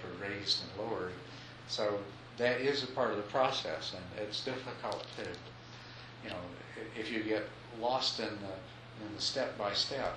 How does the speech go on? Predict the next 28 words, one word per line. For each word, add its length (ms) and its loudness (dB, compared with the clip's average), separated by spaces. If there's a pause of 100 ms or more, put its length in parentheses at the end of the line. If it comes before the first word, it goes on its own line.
(300)
part 140 0
of 280 -4
it, 140 -4 (640)
uh, 40 -2 (120)
it 260 0
can 180 -4
turn 200 -2
into 400 -6
drudgery. 480 -2 (1160)
But 200 6 (2750)
it 160 -2
remains 560 0
an 80 -4
adventure 540 0 (400)
when 180 -6
you 140 -4 (480)
remember 580 0
that 180 2 (220)
you 160 -2
don't 300 6 (120)
know 160 -2 (680)
what's 260 0
over 120 -2
the 360 -6
next 260 -4
hill. 240 -4 (220)
You 80 -8
don't 180 0